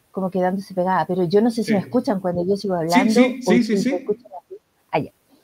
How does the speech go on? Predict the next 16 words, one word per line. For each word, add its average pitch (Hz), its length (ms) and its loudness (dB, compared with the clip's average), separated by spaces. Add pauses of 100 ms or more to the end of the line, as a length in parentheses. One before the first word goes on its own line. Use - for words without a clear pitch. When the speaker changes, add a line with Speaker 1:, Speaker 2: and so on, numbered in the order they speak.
(880)
Speaker 1:
Entonces, 147 360 -6 (460)
lo 180 80 -6
que 175 100 -6
yo 190 100 -2
quería 220 200 2
decir 226 240 0
es 226 100 -2
que 190 120 0
ese 220 360 0
artículo, 160 720 -4 (340)
si - 140 -4
bien 196 220 2
señaló 196 460 0
exactamente 185 840 -4
o 127 100 -6
muy, 208 340 0